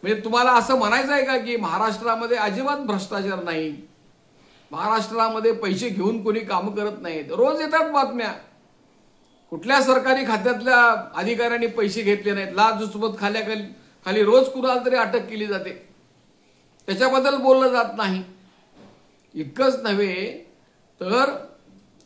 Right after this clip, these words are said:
आमदारही पंचेचाळीस पळून गेले होते ओरिसाला,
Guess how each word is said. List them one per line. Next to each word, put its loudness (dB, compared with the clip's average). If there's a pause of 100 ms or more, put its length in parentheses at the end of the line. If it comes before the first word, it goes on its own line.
आमदारही 4
पंचेचाळीस 4
पळून 4
गेले 4
होते 2
ओरिसाला, 0